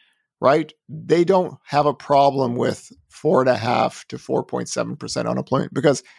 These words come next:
historically, you know, for people who track the Fed over the years, they really believe, like, four and a half to five percent is the natural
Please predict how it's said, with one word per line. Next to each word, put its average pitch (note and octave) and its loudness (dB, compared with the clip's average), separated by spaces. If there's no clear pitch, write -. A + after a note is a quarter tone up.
historically, C#3+ 4
you B2+ -4
know, A#2 2
for - -2
people C#3 0
who A2+ -2
track A#2+ 0
the A2+ -8
Fed B2+ -2
over A#2 -2
the B2 0
years, A#2 -2
they C3+ 2
really C#3 4
believe, A2+ 0
like, A2 -4
four C3 0
and A#2 2
a G#2 -2
half A2+ 0
to A2+ -10
five A#2 -2
percent B2 -4
is - -6
the A2+ -8
natural A2+ -4